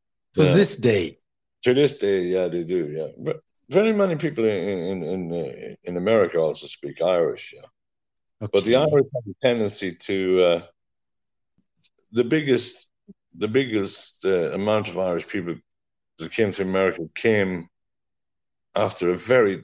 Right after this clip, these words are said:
Speaker 2: degenerating period in the eighteen hundreds. The population of Ireland was, uh, over nine million, and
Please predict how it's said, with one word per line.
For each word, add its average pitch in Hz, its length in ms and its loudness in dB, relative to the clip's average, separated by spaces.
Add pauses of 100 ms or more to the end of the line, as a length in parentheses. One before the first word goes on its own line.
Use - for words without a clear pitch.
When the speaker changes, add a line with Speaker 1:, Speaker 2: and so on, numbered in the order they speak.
(160)
Speaker 2:
degenerating 92 840 0
period 87 540 -2 (220)
in 87 120 -6
the 95 160 0
eighteen 85 300 -2
hundreds. 87 720 -6 (440)
The - 80 -20
population 104 600 0
of 90 100 -2
Ireland 87 380 0
was, 82 240 -2
uh, 82 200 0 (300)
over 101 340 2
nine 90 380 0
million, 113 460 0 (720)
and 92 300 -2